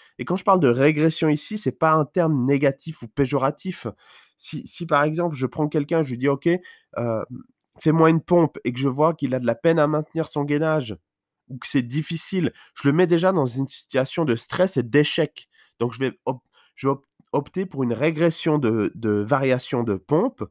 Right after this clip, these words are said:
afin qu'ils soient en mesure de performer de manière qualitative et non en termes d'intensité ou de quantité.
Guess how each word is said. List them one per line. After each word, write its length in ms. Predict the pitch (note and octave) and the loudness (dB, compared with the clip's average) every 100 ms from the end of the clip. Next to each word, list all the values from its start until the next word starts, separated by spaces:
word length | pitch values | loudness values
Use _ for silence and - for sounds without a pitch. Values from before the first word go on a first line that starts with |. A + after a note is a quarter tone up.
| _ _ _ - | _ _ _ -8
afin 260 | A#2+ E3 | -2 -2
qu'ils 140 | E3 B2 | -4 -2
soient 140 | D#3 | 2
en 40 | |
mesure 380 | B2 B2+ C3 F3+ | 4 2 2 -2
de 120 | C3+ | -2
performer 600 | F#2 - D#3 - C#3+ C#3+ E3 | -4 0 -2 0 -2 0 0
de 60 | |
manière 360 | C3 A#2 C#3+ - _ _ _ | 0 0 -2 -2 _ _ _
qualitative 840 | - C#3+ D3+ D3 D3 - E3+ G#2 E2+ _ _ _ _ _ _ _ _ _ _ - | 0 0 2 0 0 -4 -4 -4 -16 _ _ _ _ _ _ _ _ _ _ 0
et 100 | B2 | 2
non 220 | C#3+ E3+ - _ _ _ _ | 4 2 -4 _ _ _ _
en 100 | - | -8
termes 300 | - D3 A2+ | -2 -2 0
d'intensité 720 | A2 D3 D3+ C#3+ C#3+ C3 D3+ E3 | 2 2 2 -4 -6 -4 0 0
ou 100 | - | -2
de 100 | A2+ | -4
quantité. 720 | - - C#3 - C#3+ D3 B2+ | -4 -2 -4 -6 -4 -4 -4